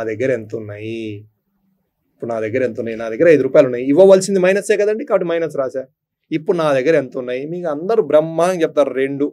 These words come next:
నా దగ్గర ఉన్నాయి, ఉన్నాయి, ఉన్నాయి కాబట్టి ప్లస్. ఇప్పుడు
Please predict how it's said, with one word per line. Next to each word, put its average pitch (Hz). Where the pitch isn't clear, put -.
నా 156
దగ్గర 175
ఉన్నాయి, 196
ఉన్నాయి, 185
ఉన్నాయి 165
కాబట్టి 190
ప్లస్. 139
ఇప్పుడు 127